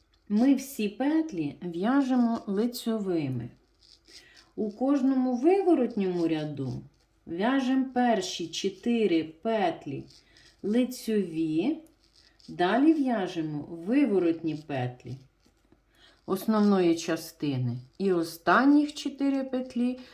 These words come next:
ми в'яжемо лицьові. Тобто в нас з одного і з другого боку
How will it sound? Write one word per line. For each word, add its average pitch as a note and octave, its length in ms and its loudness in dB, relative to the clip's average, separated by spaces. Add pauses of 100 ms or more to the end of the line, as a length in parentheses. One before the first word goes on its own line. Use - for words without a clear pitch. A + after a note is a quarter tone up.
(280)
ми A#3+ 440 2 (140)
в'яжемо G3 920 -2 (220)
лицьові. F#3+ 840 -2 (3000)
Тобто G3+ 540 -2 (180)
в F3+ 240 -2
нас F#3 520 2 (760)
з E3 240 -10
одного G3+ 800 0
і F3 120 -6
з E3 120 -12
другого E3 560 4
боку F3+ 600 0